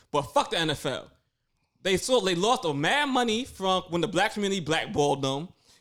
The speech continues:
Uh, they tried to make Colin Kaepernick's, uh, protest about something other than police brutality, which it wasn't. You blackballed the man just to come out here now and take a stance after all fifty states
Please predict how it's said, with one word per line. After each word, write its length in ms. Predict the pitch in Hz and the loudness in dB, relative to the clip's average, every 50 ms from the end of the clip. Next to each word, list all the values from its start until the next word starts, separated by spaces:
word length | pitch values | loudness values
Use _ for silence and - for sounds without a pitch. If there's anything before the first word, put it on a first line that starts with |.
| _ _ _ _ _ - | _ _ _ _ _ -8
Uh, 80 | - 160 | -4 -2
they 160 | 165 170 165 | 0 0 0
tried 260 | 165 - 220 254 269 | 0 0 2 2 2
to 40 | 247 | 2
make 240 | 226 233 220 214 - | 2 0 0 -2 -2
Colin 220 | - 208 220 233 220 | -2 0 0 0 0
Kaepernick's, 720 | - 214 196 196 196 190 190 185 185 180 - - - - _ _ _ _ _ - | 0 -2 0 0 0 0 0 0 0 -2 -6 -10 -14 -16 _ _ _ _ _ -4
uh, 180 | 147 160 165 151 | 0 0 2 2
protest 400 | - - 202 196 202 202 170 - | 2 0 0 0 0 -2 -4 -4
about 280 | 160 139 160 151 147 - | -2 0 0 0 0 0
something 200 | 190 190 190 - - | -2 -2 -2 -4 -4
other 180 | 165 180 190 | -2 -2 -2
than 380 | 170 175 175 170 165 156 139 131 | -2 0 0 -2 -2 -4 -6 -8
police 260 | - - 151 180 180 | -8 -6 -4 -4 -4
brutality, 480 | - 160 175 180 - 170 151 143 151 151 | -4 -6 -6 -2 -2 0 0 0 0 -2
which 200 | 147 156 - 196 | -4 -4 -2 -2
it 40 | 175 | 0
wasn't. 400 | 135 147 143 139 143 151 143 143 | 0 2 0 0 0 -4 -4 -4
You 60 | 143 | -6
blackballed 560 | 123 135 170 247 254 208 170 165 170 160 147 | -2 0 0 0 0 0 0 2 2 2 2
the 40 | 147 | 0
man 360 | 143 147 147 151 151 151 147 147 - - - - | -4 -4 -2 -2 -2 -4 -6 -8 -14 -20 -16 -10
just 160 | - 214 226 | -8 -6 -6
to 80 | 185 180 | -6 -6
come 200 | - - 202 208 | -4 -2 0 0
out 120 | 208 190 | 0 0
here 160 | 196 208 202 180 | 0 0 -2 -2
now 520 | 180 185 196 214 220 226 226 226 226 226 - - - - | -2 0 0 0 2 2 2 0 -2 -4 -10 -18 -12 -6
and 360 | - 175 175 170 165 156 147 - | -4 -2 0 0 0 -2 -2 -4
take 160 | 202 202 180 | -4 -4 -4
a 40 | - | -4
stance 300 | - - 196 208 202 180 | -4 -4 -4 -4 -2 -2
after 200 | 180 165 123 160 | -2 -2 -2 0
all 260 | - 160 202 214 208 - - | 2 4 4 4 2 2 0
fifty 240 | 220 214 220 220 202 | 0 0 0 -4 -8
states 360 | - - 220 214 226 226 | -6 -2 -2 -2 -2 -4